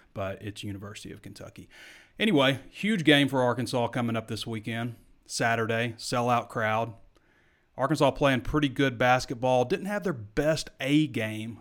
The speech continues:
against Vanderbilt. Seventy-five fifty-five. They covered the spread and they won by twenty. But you still had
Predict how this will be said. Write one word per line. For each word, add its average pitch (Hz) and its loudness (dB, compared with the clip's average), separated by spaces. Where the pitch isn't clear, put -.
against 117 -6
Vanderbilt. 110 -6
Seventy-five 165 2
fifty-five. 107 -2
They 120 -6
covered 180 0
the 135 2
spread 151 2
and 131 2
they 123 0
won 127 0
by 110 -2
twenty. 107 -8
But 120 -8
you 110 -8
still 139 0
had 120 2